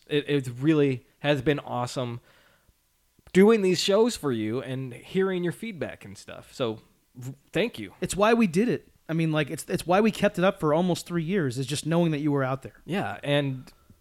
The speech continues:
Speaker 1: I mean, uh, hopefully you guys, you know, go back and listen to some old ones if you're feeling like it. Uh,
Speaker 2: Mm-hmm.
Speaker 1: they're, they, we think they're not as good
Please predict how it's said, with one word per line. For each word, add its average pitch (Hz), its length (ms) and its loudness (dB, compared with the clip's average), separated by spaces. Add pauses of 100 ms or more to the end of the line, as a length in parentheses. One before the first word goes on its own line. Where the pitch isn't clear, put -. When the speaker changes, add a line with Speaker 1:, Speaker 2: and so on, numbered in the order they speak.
(140)
Speaker 1:
I 143 60 -4
mean, 139 360 -2 (960)
uh, 139 220 -2
hopefully 202 520 0 (420)
you 156 120 -6
guys, 180 480 -2
you 156 100 0
know, 170 160 4
go 170 180 4
back 190 220 0
and 175 80 -4
listen 185 180 -6
to 170 60 -4
some 170 180 -2
old 151 180 2
ones 123 260 -2
if 123 160 -8
you're - 60 -20
feeling 127 340 -2
like 123 240 -4
it. 127 240 -4
Uh, 131 120 -2
Speaker 2:
Mm-hmm. 147 100 -2
Speaker 1:
they're, 143 160 0 (120)
they, 208 120 -2 (540)
we 302 180 6
think 247 240 4
they're 208 120 6
not 202 220 6
as 170 160 0
good 185 320 4